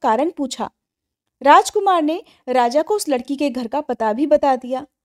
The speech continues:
मंत्री उस लड़की के घर गया। मंत्री ने ब्राह्मण के समक्ष राजा की ओर से निवेदन किया और कुछ ही समय बाद ब्राह्मण की कन्या का विवाह राजकुमार के साथ संपन्न हो गया। कन्या के घर से जाते ही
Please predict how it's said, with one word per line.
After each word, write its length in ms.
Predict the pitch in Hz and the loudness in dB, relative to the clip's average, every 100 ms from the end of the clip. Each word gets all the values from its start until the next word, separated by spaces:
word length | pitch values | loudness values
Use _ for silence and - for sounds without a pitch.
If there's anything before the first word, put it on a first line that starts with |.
| _ _ _ - | _ _ _ -6
मंत्री 340 | 277 320 320 453 | 0 2 4 2
उस 160 | 440 | 2
लड़की 300 | 302 247 330 | -2 -2 -4
के 160 | 339 254 | -4 -4
घर 180 | 254 240 | -4 -4
गया। 260 | 208 202 - _ _ _ - | -4 -6 -12 _ _ _ -8
मंत्री 360 | 240 220 220 226 | -6 -6 -6 -6
ने 200 | 226 302 - - - | -4 -6 -8 -20 0
ब्राह्मण 380 | 262 285 294 359 | 2 4 4 2
के 80 | 262 | -2
समक्ष 380 | 262 254 330 - | -4 -2 -2 -2
राजा 340 | 233 226 269 | 0 0 0
की 160 | 349 359 | -4 -4
ओर 120 | 294 320 | -4 -2
से 160 | 359 | -2
निवेदन 380 | 285 226 220 311 | -2 -2 -2 -2
किया 400 | - 359 370 254 _ _ _ - | 0 0 0 -2 _ _ _ 0
और 120 | 320 | 0
कुछ 360 | 320 403 403 427 | 2 -2 0 0
ही 60 | |
समय 300 | 415 302 240 | 0 -2 -2
बाद 260 | 226 240 302 | -4 -4 -4
ब्राह्मण 340 | 254 247 233 233 | -4 -4 -2 -4
की 140 | 254 | -8
कन्या 320 | 247 214 233 | -10 -8 -6
का 120 | 226 | -6
विवाह 340 | 208 214 220 330 | -8 -10 -8 -2
राजकुमार 580 | 294 208 - 226 208 208 | 0 0 -4 -8 -8 -8
के 120 | 214 | -10
साथ 260 | - 254 330 | -4 -4 -4
संपन्न 360 | - 381 262 233 | -8 -6 -4 -4
हो 100 | 208 | -6
गया। 240 | - - _ _ _ _ _ _ - | -8 -12 _ _ _ _ _ _ 0
कन्या 280 | 262 262 254 | 2 2 0
के 140 | 247 | -2
घर 120 | 226 240 | -4 -4
से 180 | 254 | -4
जाते 320 | 220 214 208 226 | -4 -4 -4 -6
ही 280 | 214 311 | -6 -8